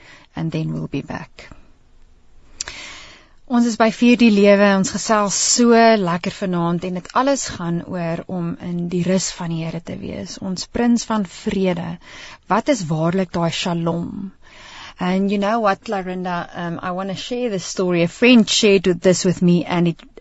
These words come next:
and it just broke, uh, open. Uh, it, it, it brought a revelation to me. So she said, um, "If you think of Prince Charles, right?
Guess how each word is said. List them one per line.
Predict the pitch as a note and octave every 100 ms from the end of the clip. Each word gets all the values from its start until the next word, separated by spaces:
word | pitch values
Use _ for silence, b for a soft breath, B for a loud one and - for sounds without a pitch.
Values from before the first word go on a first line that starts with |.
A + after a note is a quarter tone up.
| _
and | A3 G#3+
it | -
just | F#4 - D3+
broke, | E3 F3+ F#3 G#3 - - b b b b b
uh, | G#3 F#3+ F3 - -
open. | A#3 G#3 - D3+ E3+ E3+ -
Uh, | F3 E3+
it, | F#3+ F3+
it, | - G3
it | - F#3 -
brought | - E3 G3+ C#4+ D#4
a | A#3
revelation | G#3 G3 E3+ E3+ E3+ E3+ D3
to | -
me. | F#2+ -
So | - G3
she | F3+ F#3
said, | - F3+ - _ B B B B B B B B
um, | - G#3 G3+ F#3+ _ _ _ - _ _
"If | D#4+ C#4
you | D#4
think | C#4+ B3+
of | G#3+ F3
Prince | - F3+ D#3+ -
Charles, | - - - - - -
right? | G3 - - - -